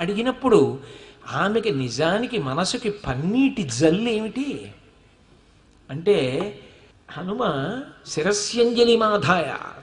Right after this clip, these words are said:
తల మీద చేతులు పెట్టుకుని నమస్కరిస్తూ ఒక మాట అన్నారు. "అమ్మా, ఏం చెప్పమంటావు? గుహలో పడుకుంటాడు. నైవ దంశాన్న మశకాన్న కీటాన్న సరీసృపాన్." ఆ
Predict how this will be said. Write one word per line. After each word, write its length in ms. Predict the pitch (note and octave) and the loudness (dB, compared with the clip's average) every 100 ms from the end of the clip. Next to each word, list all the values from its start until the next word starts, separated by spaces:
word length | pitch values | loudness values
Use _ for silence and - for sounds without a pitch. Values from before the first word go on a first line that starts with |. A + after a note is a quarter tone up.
| - | -10
తల 140 | B2+ E3+ | 0 2
మీద 200 | B3 A3 | 4 4
చేతులు 460 | - D#3+ G3+ B3+ | 6 6 6 4
పెట్టుకుని 360 | A3 G3+ F#3+ G#3+ | 2 0 0 0
నమస్కరిస్తూ 760 | D#3+ G#3 - A#3 G3 D3 - G#3 | 2 2 0 -2 -2 -4 0 0
ఒక 220 | B3+ F#3+ | 0 -2
మాట 260 | E3 F#3 | -2 -2
అన్నారు. 380 | G3+ F#3 E3+ A2 - - - - - - _ - | -2 2 2 0 -6 -18 -20 -20 -20 -20 _ -12
"అమ్మా, 580 | A#2 D3+ F#3 C4+ A#3+ C#3+ - - _ _ _ _ - | -8 -4 -4 -4 -6 -12 -18 -20 _ _ _ _ -10
ఏం 260 | E3+ G#3+ C4+ B3+ | -4 -2 -2 -4
చెప్పమంటావు? 840 | A#3+ A3 G3+ F#3+ G#3 B3 C#4 C#4+ C#4+ - - _ _ _ _ _ C#3+ A2+ | -4 -4 -4 2 2 2 0 -4 -10 -20 -20 _ _ _ _ _ -16 -4
గుహలో 320 | C#3+ A3 C4+ B3+ | 2 4 4 0
పడుకుంటాడు. 720 | F#3 G3+ C#4 C#4 B3+ E3+ A#2 - - - _ _ - | 0 0 0 -2 0 -2 -6 -12 -20 -20 _ _ -4
నైవ 300 | G3+ C4+ C#4+ | 4 6 6
దంశాన్న 580 | G3+ G3 G3 B3 D#4+ F4 | 6 2 4 4 4 2
మశకాన్న 600 | A3+ A3 A#3 C4 D#4 D4+ | 4 4 6 6 6 2
కీటాన్న 600 | C#4+ A3 G3+ C#4+ E4 D#4+ | 0 -4 6 6 6 2
సరీసృపాన్." 920 | B3+ A#3+ C#4+ - D#4+ D#4+ D4+ G#3+ C#3+ A2+ - - - - - - _ | 4 6 4 4 2 8 8 8 4 -6 -14 -20 -20 -20 -20 -20 _
ఆ 40 | - | -6